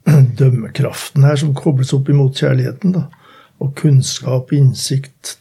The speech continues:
dømmekraft, det innebærer jo at en, vi må sette foten ned av og til. Kanskje tenker en også på ledersjiktet her, at de må få visdom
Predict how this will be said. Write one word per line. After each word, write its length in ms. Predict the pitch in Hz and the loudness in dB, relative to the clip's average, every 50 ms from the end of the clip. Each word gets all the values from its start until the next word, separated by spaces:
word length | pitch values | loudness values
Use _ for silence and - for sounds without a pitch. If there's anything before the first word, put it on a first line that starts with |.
| - | -4
dømmekraft, 840 | - 165 139 131 - - - 143 139 143 139 - - _ - - - _ _ _ _ _ _ _ _ _ _ _ _ _ _ _ _ _ - | 0 0 2 0 0 -2 -4 -4 -4 -4 -6 -8 -14 _ -20 -20 -20 _ _ _ _ _ _ _ _ _ _ _ _ _ _ _ _ _ -8
det 200 | 127 135 135 139 160 160 | -4 0 0 2 2 2
innebærer 440 | 156 143 131 110 110 117 113 117 120 | 2 2 2 0 -4 -10 -10 -4 -2
jo 100 | 135 151 | -2 -2
at 140 | 160 165 - | 0 -2 -2
en, 160 | 185 190 185 180 170 - _ _ _ _ _ _ _ _ _ _ _ _ _ _ _ _ _ - | -2 -2 -2 -4 -4 -8 _ _ _ _ _ _ _ _ _ _ _ _ _ _ _ _ _ -8
vi 100 | 180 156 | -4 0
må 220 | 139 135 135 135 131 | 0 2 2 0 -2
sette 300 | 135 - 139 135 - - | -4 -6 -6 -8 -8 -6
foten 460 | - - 135 135 - - 135 139 139 | -4 -4 -4 -4 -2 0 2 4 4
ned 180 | 135 127 131 165 | 4 4 2 0
av 180 | 190 185 185 | -2 -4 -4
og 120 | 180 170 - | -6 -6 -8
til. 160 | - - - _ _ _ _ _ _ _ _ _ _ _ _ _ _ _ _ _ _ _ _ _ - | -12 -18 -20 _ _ _ _ _ _ _ _ _ _ _ _ _ _ _ _ _ _ _ _ _ -8
Kanskje 280 | - 151 135 - 135 131 | -4 -4 -2 -2 -2 -2
tenker 320 | - 143 135 131 139 - 139 | 0 0 0 0 0 0 -2
en 80 | 131 | -2
også 160 | 123 - 156 135 | -2 -4 -4 -2
på 80 | 156 | 0
ledersjiktet 840 | 143 143 147 143 135 120 110 110 - - - 135 135 - - 143 131 | 2 2 4 2 2 0 -4 -8 -10 -8 -8 -8 -10 -10 -8 -6 -2
her, 180 | 143 170 175 - | -2 0 0 -2
at 140 | 147 139 - | -2 -4 -4
de 120 | - 139 | -2 2
må 220 | 135 135 135 127 131 | 2 2 2 2 -2
få 240 | 131 - - 135 131 131 147 143 - - _ _ _ _ _ _ _ _ _ _ _ _ _ _ _ _ | -4 -4 -4 -4 -4 -4 -4 -6 -10 -16 _ _ _ _ _ _ _ _ _ _ _ _ _ _ _ _
visdom 840 | - - 156 143 160 160 131 - - - - - 139 156 185 214 190 | -8 -2 0 2 4 4 2 0 -4 -8 -6 -2 -2 0 0 0 -2